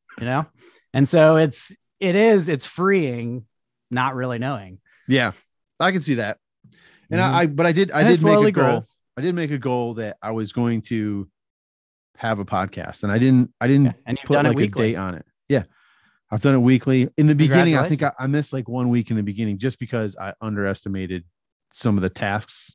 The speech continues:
Speaker 2: and the learning curve.
Speaker 1: Yeah.
Speaker 2: So I did miss a week in the beginning, and I tried to make it up, and it just didn't, it, it didn't happen. So,
Speaker 1: Yeah.
Speaker 2: um, but I did commit to,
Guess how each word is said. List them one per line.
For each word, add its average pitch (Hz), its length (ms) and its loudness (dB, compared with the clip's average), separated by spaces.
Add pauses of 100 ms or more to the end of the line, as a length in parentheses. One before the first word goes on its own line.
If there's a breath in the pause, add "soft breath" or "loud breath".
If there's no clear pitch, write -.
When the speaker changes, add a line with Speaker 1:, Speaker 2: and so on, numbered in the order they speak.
(160)
Speaker 2:
and 101 100 -2
the 101 60 2
learning 113 340 4
curve. 139 400 -2 (360)
Speaker 1:
Yeah. 110 240 -8
Speaker 2:
So 117 100 -4
I 117 40 -2
did 143 180 2
miss 135 200 0
a 117 60 -2
week 101 300 -6 (220)
in 107 120 -6
the 101 80 -4
beginning, 90 440 -4
and 107 100 0
I 104 80 0
tried 135 240 0
to 123 60 0
make 110 180 0
it 107 100 -2
up, 101 140 -4
and 98 80 -4
it 92 40 -6
just 92 180 -10
didn't, 90 300 -8
it, 98 100 -8 (180)
it 107 160 -6 (280)
didn't 104 220 0
happen. 82 340 -8
So, 98 260 -2 (500 soft breath)
Speaker 1:
Yeah. 107 300 -8
Speaker 2:
um, 104 460 0 (160)
but 135 160 0
I 139 80 2
did 147 220 0
commit 143 380 -2
to, 120 360 -4